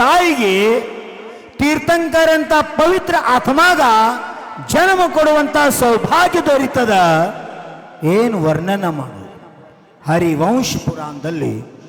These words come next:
ನಮ್ಮ ಆಚಾರ್ಯ ವರ್ಣನೆ ಮಾಡ್ತಾರೆ. ಈಗ ಮಾತಾಜಿ ಹೇಳ್ತಾ ಇದ್ರು, ಮಂದಲಸ, ಮಂದಲಸ ಏಳು ಮಕ್ಕಳಿಗೆ ಜನ್ಮ ಕೊಟ್ಲು,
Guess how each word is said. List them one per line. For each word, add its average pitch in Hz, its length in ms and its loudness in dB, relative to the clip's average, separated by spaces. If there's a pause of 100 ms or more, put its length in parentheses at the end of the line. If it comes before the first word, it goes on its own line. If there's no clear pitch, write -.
(320)
ನಮ್ಮ 147 240 -2
ಆಚಾರ್ಯ 202 420 -6 (120)
ವರ್ಣನೆ 143 420 -6
ಮಾಡ್ತಾರೆ. 117 420 -14 (1400)
ಈಗ 139 140 -6 (100)
ಮಾತಾಜಿ 185 460 -2
ಹೇಳ್ತಾ 185 380 -2
ಇದ್ರು, 143 220 -2 (140)
ಮಂದಲಸ, 160 480 -4 (1200)
ಮಂದಲಸ 170 480 -2 (1400)
ಏಳು 220 320 2 (160)
ಮಕ್ಕಳಿಗೆ 190 460 -2
ಜನ್ಮ 190 200 0 (120)
ಕೊಟ್ಲು, 175 300 0